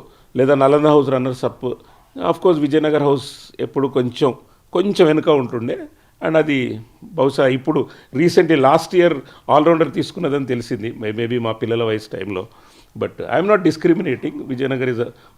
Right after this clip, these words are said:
gold color. And, uh, yeah. So, మా టాక్సిలా హౌస్కి వస్తే, ఆ, అప్పుడు రన్నర్స్ అప్ లెవెల్కి మేము వెళ్ళాము. And, ఆ,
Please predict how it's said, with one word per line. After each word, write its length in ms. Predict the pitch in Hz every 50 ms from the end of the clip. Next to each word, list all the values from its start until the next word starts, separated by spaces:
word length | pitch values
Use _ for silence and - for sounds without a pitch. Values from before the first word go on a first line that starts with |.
| - 120 117
gold 200 | 165 160 156 143
color. 280 | - - 127 123 135 139 - - _ _ _ _ _ _ _ _ - 120
And, 200 | 113 113 107 98
uh, 140 | 104 98 92 87 - _ _ - 107
yeah. 140 | 101 90 - - - - - _ _ - - -
So, 80 | 175
మా 140 | 170 170 170
టాక్సిలా 600 | 165 - - 165 165 185 180 - - 220 226 214
హౌస్కి 320 | 202 196 190 165 - -
వస్తే, 400 | 170 147 - - - 214 226 226 220 - _ _ _ _ _ _ - -
ఆ, 60 | - 147 151 151 156 156 156 151 143 113 - - _ _ _ - -
అప్పుడు 360 | 156 - 143 131 123 - - - - - 120
రన్నర్స్ 400 | 123 135 143 165 190 214 - -
అప్ 220 | 196 208 - - 180 160 143 143
లెవెల్కి 400 | 139 135 139 135 147 147 143 180
మేము 160 | 143 139 123 110
వెళ్ళాము. 500 | 107 101 104 104 98 90 95 120 180 - - _ _ _ - - _ - - - 135 147
And, 180 | 151 151 147
ఆ, 280 | 139 139 135 131 131